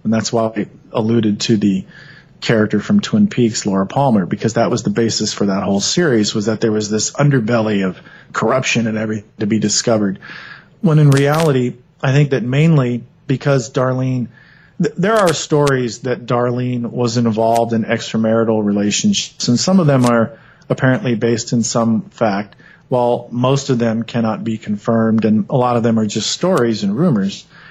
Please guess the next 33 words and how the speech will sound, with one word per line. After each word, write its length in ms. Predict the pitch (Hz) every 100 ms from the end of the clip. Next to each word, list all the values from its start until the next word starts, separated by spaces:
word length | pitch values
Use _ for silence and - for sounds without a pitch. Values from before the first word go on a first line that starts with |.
| - -
Um, 400 | 117 214 208 - - - _ _ _ -
but 140 | 117
that's 240 | 151 156
contributed 680 | - 139 - 151 151 135 127
to 100 | -
this 240 | 135 135 -
notion 480 | 131 131 147 131 - - - _ -
that 160 | 117
she 180 | - 135
had 160 | 123 104
some 200 | - 120
sort 220 | 127 117
of 120 | 104
private 380 | - 117 113 104
life 320 | 110 107 -
and 140 | 110
that 160 | 107 -
someone 420 | - 127 123 113
from 300 | 101 123 120
that 280 | 117 104 92
private 320 | - 107 101
life 400 | 101 104 101 -
may 140 | 113 107
have 160 | 101
killed 260 | - 123 110
her 120 | 110
for 140 | - 110
some 240 | 117 107
reason 340 | 107 104 107
we 100 | 104
don't 200 | 104 101
understand. 680 | 98 92 - - 151 110 90 - - - - -
Um, 360 | 107 104 95